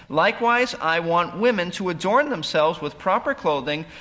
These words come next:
modestly and discreetly, not with braided hair and gold or pearls or costly garments, but rather by means of good works, as befits women making a claim to godliness." Now, I don't want to just repeat what we've already covered,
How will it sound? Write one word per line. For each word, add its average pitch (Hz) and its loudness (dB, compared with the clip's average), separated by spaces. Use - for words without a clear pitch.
modestly 226 2
and 233 -6
discreetly, 160 -4
not 151 0
with 170 -8
braided 185 -2
hair 180 0
and 160 0
gold 202 4
or 175 0
pearls 190 2
or 139 -4
costly 196 0
garments, 160 0
but 127 -6
rather 180 2
by 165 2
means 160 -6
of 190 -8
good 208 -2
works, 156 2
as 151 -2
befits 180 -6
women 170 0
making 156 -4
a - -10
claim 147 -4
to 156 -8
godliness." 139 0
Now, 151 2
I 185 0
don't 247 -4
want 240 -4
to 202 -10
just 208 -10
repeat 180 -10
what 156 -6
we've 156 -6
already 170 2
covered, 151 0